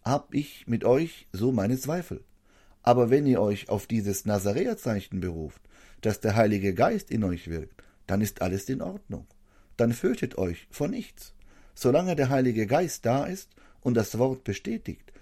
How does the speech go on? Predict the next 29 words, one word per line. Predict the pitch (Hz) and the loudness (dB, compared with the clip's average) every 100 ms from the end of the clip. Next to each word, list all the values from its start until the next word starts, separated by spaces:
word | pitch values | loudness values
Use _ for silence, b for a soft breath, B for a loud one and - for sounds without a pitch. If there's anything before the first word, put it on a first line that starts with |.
| b - | b -2
sollen | 135 131 113 | 4 4 4
die | 110 | 2
anderen | 117 117 98 95 | 2 0 0 0
sagen, | 92 92 92 92 | 0 -2 -2 -4
was | 90 | -4
sie | - 101 | -4 -2
wollen. | 175 196 65 _ _ - | -2 -4 -8 _ _ -8
Jawohl, | 101 101 156 214 - b b b - | -4 -2 -2 -2 -6 b b b -6
Gott | 117 165 | -2 -2
vollbringt | - 104 87 95 120 127 - | -2 0 0 0 -2 -4 -4
immer | 185 165 92 | -2 0 -2
noch | 71 - - _ _ _ - | -6 -12 -20 _ _ _ -8
Paradoxe. | - 107 95 92 - - - _ _ _ _ _ _ _ _ _ _ _ - | 0 2 2 -4 -6 -16 -20 _ _ _ _ _ _ _ _ _ _ _ -2
Und | 117 107 101 95 87 - - - | 2 4 2 0 -4 -10 -20 -4
wir | 101 | -2
finden | 107 131 110 | 2 2 2
heraus, | 98 85 92 160 | 2 2 0 0
dass | - 87 - | -2 -6 -2
Simpson, | 113 113 147 185 - b b b | -2 -2 -4 -6 -14 b b b
stellt | 147 147 | 2 4
euch | 131 | 4
das | 127 127 | 2 0
mal | 127 | -2
vor, | 127 185 - - - b b | 0 -4 -4 -8 -10 b b
mit | - - | -2 2
einem | 113 - | 0 2
alten, | 165 180 - 95 | 0 0 -4 -10
spröden | - 139 165 139 101 | -6 -2 0 0 2
Maultier-Kieferknochen, | 104 147 160 - 127 - 156 143 104 - 98 123 170 | 4 2 0 -2 -2 -2 -8 -4 -4 -2 -4 -4 -10